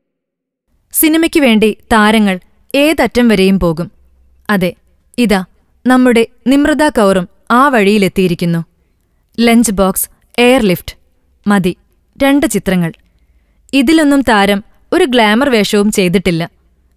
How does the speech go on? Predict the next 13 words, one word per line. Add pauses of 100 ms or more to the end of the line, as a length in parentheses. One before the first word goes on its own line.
(160)
എന്നിട്ടും (320)
ആരാധകർ (260)
നടിയെ
ഏറ്റെടുത്തു. (800)
ഏറ്റെടുത്തത് (360)
അഭിനയ
തികവുകൊണ്ടാണ്. (600)
എന്നാലിതാ, (440)
മനോജ്
നൈറ്റ്
ശ്യാമളന്റെ (240)
പുതിയ
ചിത്രവുമായി